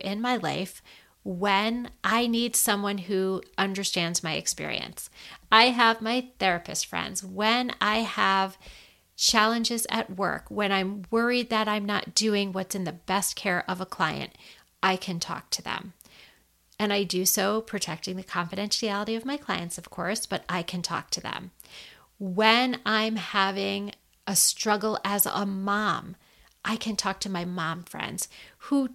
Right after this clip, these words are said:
typically can relate and make me feel like I'm not alone. So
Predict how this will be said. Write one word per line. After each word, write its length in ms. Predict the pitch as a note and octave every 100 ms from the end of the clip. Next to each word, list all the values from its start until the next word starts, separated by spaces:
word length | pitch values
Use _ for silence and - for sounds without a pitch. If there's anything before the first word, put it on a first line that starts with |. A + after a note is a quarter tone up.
| -
typically 600 | - C#4 C4+ C4+ C4 B3
can 420 | B3 - A3 A3
relate 580 | G3 F#3 F3+ F#3 - - F#3+
and 180 | G3
make 320 | G3 G#3 - G3+
me 100 | F#3
feel 540 | - F#3+ F#3 F3+ F#3 - - -
like 240 | F#3+ F#3 -
I'm 320 | F#3+ F#3+ F#3+
not 360 | F3+ G2 - _
alone. 560 | F#3+ F#3 F#3 - - F3+ - - - _
So 420 | - - A#3+ A3